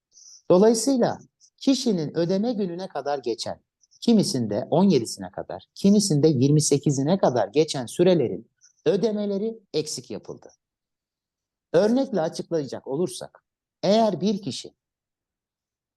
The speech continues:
E Y T kapsamında başvuru yaptığında kendisine eğer ayın yirmi biri ödeme günü olarak belirleniyorsa bu kişiye yirmi günlük ödeme yapılması gerekiyor. Buna kıst ödeme deniyor.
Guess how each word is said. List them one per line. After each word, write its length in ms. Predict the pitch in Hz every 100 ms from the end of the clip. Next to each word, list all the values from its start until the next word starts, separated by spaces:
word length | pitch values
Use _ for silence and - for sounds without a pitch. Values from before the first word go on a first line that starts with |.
| _ 156
E 60 |
Y 160 | 196 202
T 100 | 208
kapsamında 540 | 180 165 143 143 175
başvuru 380 | 139 127 - 139
yaptığında 640 | 113 95 _ 95 87 78 - _ _ _ _ _ _ _ _ _ _ _
kendisine 680 | - 143 180 180 135 90 69 - _ _ _ _ _ -
eğer 320 | 175 196 180
ayın 440 | 143 180 196 135 101
yirmi 400 | 131 156 180 147
biri 340 | 147 165 - _
ödeme 300 | 135 135 156
günü 200 | 190 147
olarak 320 | 110 95 87 - 107
belirleniyorsa 760 | 104 110 123 175 185 185 170 - _ _ _ -
bu 120 | 285
kişiye 360 | 302 - 156
yirmi 400 | 143 151 226 247
günlük 420 | 190 165 185 - _ _ _ _ _ _ -
ödeme 280 | 180 175 147
yapılması 480 | 110 107 98 -
gerekiyor. 520 | 98 95 92 151 185 190
Buna 220 | 165 170 165
kıst 280 | 170 -
ödeme 360 | - 98 92 85
deniyor. 240 | 76 76